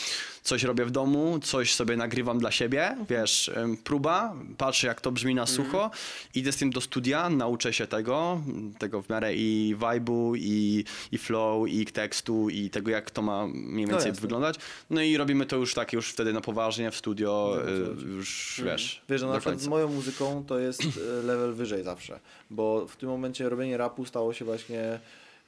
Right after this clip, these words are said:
Speaker 3: no, proste, tak? Bo
Speaker 1: Mhm.
Speaker 3: chociażby sam fakt, że ty nagrałeś w domu tak naprawdę
Speaker 1: Dokładnie.
Speaker 3: dwie płyty, nie?
Speaker 1: No.
Speaker 3: E, w moim przypadku wygląda to tak, że żeby wejść do studia, żeby nagrać płytę, to, to jest przedsięwzięcie po prostu planowane
Speaker 1: Mhm.
Speaker 3: miesiącami.
Speaker 1: Mhm.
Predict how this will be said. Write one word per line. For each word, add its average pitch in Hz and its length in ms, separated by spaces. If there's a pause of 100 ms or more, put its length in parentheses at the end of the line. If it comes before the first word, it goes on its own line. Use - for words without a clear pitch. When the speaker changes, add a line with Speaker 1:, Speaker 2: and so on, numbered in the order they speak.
(680)
Speaker 3:
no, 139 60
proste, - 460
tak? 131 260
Bo 120 360
Speaker 1:
Mhm. 165 320
Speaker 3:
chociażby 143 300
sam 143 180
fakt, 143 200
że 131 100
ty 139 120
nagrałeś 127 500
w 113 100
domu 131 580
tak 120 120
naprawdę 123 420
Speaker 1:
Dokładnie. 135 340
Speaker 3:
dwie 104 100
płyty, 117 380
nie? 104 60
Speaker 1:
No. 110 60
Speaker 3:
E, - 100 (760)
w 113 180
moim 139 220
przypadku 135 520
wygląda 123 380
to 127 100
tak, 123 220
że 120 260
żeby 113 220
wejść 123 240
do 113 120
studia, 120 340
żeby 110 160
nagrać 113 280
płytę, 113 380
to, - 100
to - 100
jest 110 100
przedsięwzięcie 117 600
po 113 120
prostu 107 360
planowane 107 560
Speaker 1:
Mhm. 120 380
Speaker 3:
miesiącami. 110 460
Speaker 1:
Mhm. 127 260